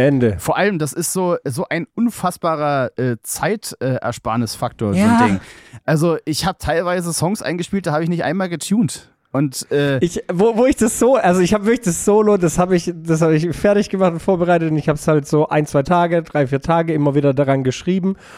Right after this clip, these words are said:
Speaker 1: und ich hab die ganze Zeit nicht getuned, keine Seiten gewechselt, bis ich gesagt hab, „Jo, okay,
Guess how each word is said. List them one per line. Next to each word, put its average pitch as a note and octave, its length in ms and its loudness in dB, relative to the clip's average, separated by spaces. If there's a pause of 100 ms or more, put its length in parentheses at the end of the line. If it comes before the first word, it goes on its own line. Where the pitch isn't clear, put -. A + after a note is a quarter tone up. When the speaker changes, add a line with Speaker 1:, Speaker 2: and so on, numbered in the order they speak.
(280)
Speaker 1:
und F3+ 160 2
ich E3+ 100 -4
hab F3+ 140 -2
die B2+ 160 -6
ganze F3 440 0
Zeit - 480 0
nicht F3 460 -2
getuned, D#3+ 600 2 (320)
keine F3+ 300 2
Seiten D#3 340 2
gewechselt, D3+ 460 2
bis F3+ 160 2
ich - 140 -8
gesagt D#3+ 320 0
hab, C#3+ 120 0
„Jo, G3 180 6
okay, F3 300 4